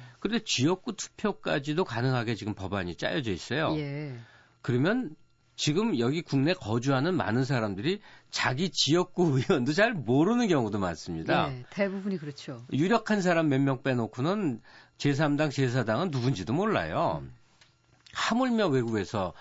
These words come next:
Speaker 2: 음.
Speaker 1: 오랫동안 거주하거나 아예 거기 사람인 경우는 어떻게 알고 선거를 하냔 말이죠.
Speaker 2: 예.
Speaker 1: 이럴 때는 그야말로 정치색에 따라 이제 몰표 같은 일이 벌어지는데,
Speaker 2: 음.
Speaker 1: 그럴 때는,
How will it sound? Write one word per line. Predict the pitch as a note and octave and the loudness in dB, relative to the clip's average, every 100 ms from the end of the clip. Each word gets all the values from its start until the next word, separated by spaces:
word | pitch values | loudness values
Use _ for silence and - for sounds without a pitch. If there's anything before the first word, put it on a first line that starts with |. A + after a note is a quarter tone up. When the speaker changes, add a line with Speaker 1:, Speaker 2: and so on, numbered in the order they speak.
| - | -10
Speaker 2:
음. | F3+ E3 D3 C3+ | -8 -8 -8 -6
Speaker 1:
오랫동안 | G#2+ A2+ A2 G#2+ G#2 | -2 -2 -2 -2 -2
거주하거나 | G#2 G2 G#2+ F#2 F2+ F#2+ | -2 -4 -2 -2 -2 -2
아예 | - B2 | 0 0
거기 | B2 G#2 G2 | 0 -2 -2
사람인 | G#2+ F2+ F2 F2 E2+ | -2 -2 -2 -4 -6
경우는 | D#2 E2 B2+ E3 B1+ G1+ | -6 -4 -4 -4 -8 -8
어떻게 | E2 A2 E3 F3+ | -6 -6 -4 -2
알고 | D3+ B2 | -2 -2
선거를 | G#2+ F#2 E2+ D#2 | -4 -4 -4 -6
하냔 | D2+ D2 | -8 -8
말이죠. | D2 D2 - - D3+ | -10 -10 -4 -2 -2
Speaker 2:
예. | D3 C3+ C3+ B2+ - | -6 -8 -12 -14 -6
Speaker 1:
이럴 | C3+ D3+ | -2 -2
때는 | C#3+ D3 D3+ D3 | -2 0 0 0
그야말로 | C3 A#2 G#2+ G#2 G#2+ A#2 A#2 G2+ F2+ F#2 | 0 0 -2 -2 -2 -2 -2 -4 -4 -6
정치색에 | - A2 - A2+ G2+ | -6 -6 -4 -4 -2
따라 | G2 F#2+ G2 | -4 -4 -4
이제 | F2+ F#2 F2 C#2+ | -6 -6 -6 -6
몰표 | F#2 G#2 G#2 - F#2+ F2 D#2+ | -4 -4 -4 -4 -2 -2 -4
같은 | F2 - G2 F2 | -8 -8 -6 -4
일이 | F2 | -6
벌어지는데, | - E2+ F#2 - E2 D2+ - A#2 E2 | -6 -6 -6 -6 -8 -6 -4 -4 -6
Speaker 2:
음. | D2+ - - - | -10 -14 -16 -14
Speaker 1:
그럴 | - C3+ | -6 -4
때는, | B2+ C3+ D3 E3+ D#3 | -2 -2 -2 -2 -4